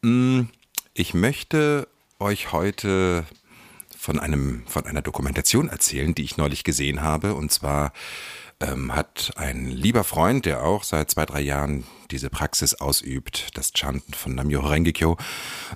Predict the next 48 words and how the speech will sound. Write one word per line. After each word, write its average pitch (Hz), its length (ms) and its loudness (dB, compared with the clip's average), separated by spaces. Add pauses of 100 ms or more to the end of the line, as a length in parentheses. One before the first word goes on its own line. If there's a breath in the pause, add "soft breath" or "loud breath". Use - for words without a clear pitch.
ähm, 80 360 2
hat - 180 -6
ein 90 140 0
Abo 120 260 2
bei 98 160 2
diesem 80 540 0 (440)
spirituellen 87 920 0 (280)
Streaming-Dienst 98 880 2
Gaia. 78 560 0 (200)
Und - 160 -4
er 80 80 0
meinte, 80 220 0
ja, 131 240 -4
da 147 100 -4
ist - 180 -2
eine 98 160 -6
Dokumentation, 85 680 0
die 98 120 0
heißt 87 320 0
Weltreise 87 460 0
mit 76 180 0
Buddha. 107 340 4 (720 loud breath)
Und 107 200 4
ob 98 140 0
wir 101 80 4
die 87 100 2
nicht 95 140 2
zusammen 85 240 2
gucken - 320 -6
möchten. - 420 -6
Und - 240 -6
ich - 200 -4
fand 80 240 0
es - 80 2
super 127 380 2
und 85 320 0
wir 71 100 0
haben 73 220 0
uns 71 120 -4
einen 65 100 -8
schönen 80 200 0
Abend 98 240 2
gemacht, 85 340 0
haben 76 120 -2
gekocht, - 520 -2
gekocht - 400 -2
zusammen 78 480 2
und 67 280 -6